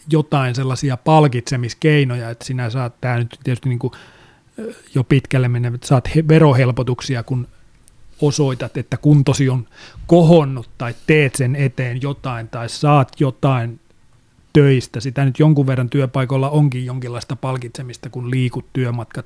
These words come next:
pyörällä. Ja on nyt joku polkupyöräetuhan on nyt tullut ja tulossa, että työmatkapyöräilyyn työntekijälle työmatka on niin kuin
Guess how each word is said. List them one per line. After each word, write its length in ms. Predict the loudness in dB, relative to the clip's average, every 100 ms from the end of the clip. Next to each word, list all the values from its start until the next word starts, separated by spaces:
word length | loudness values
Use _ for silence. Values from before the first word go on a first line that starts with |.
| -8
pyörällä. 460 | -6 -6 -8 -12 -14
Ja 180 | -10
on 160 | -6 -4
nyt 180 | -4 -4
joku 280 | -4 -4 -6 -10 -4
polkupyöräetuhan 2000 | 0 0 2 2 2 -4 -14 -20 -20 -20 -20 -20 -16 0 0 4 2 2 -2
on 220 | -4 -4
nyt 320 | -4 -6 -12 -20 _ _ -2
tullut 320 | 0 0 0
ja 120 | -4
tulossa, 600 | -4 -2 -2 -4 -10 -14
että 240 | -18 -18 -10
työmatkapyöräilyyn 1200 | -8 -8 -10 -12 -12 -10 -12 -12 -12 -10 -10 -14 _ _ _
työntekijälle 1120 | 4 4 4 0 -6 -2 0 2 0 0 -6 -4
työmatka 920 | 4 6 4 0 -2 -4 -4 -10 -12 -10
on 200 | -10 -10
niin 180 | -10
kuin 260 | -10 -12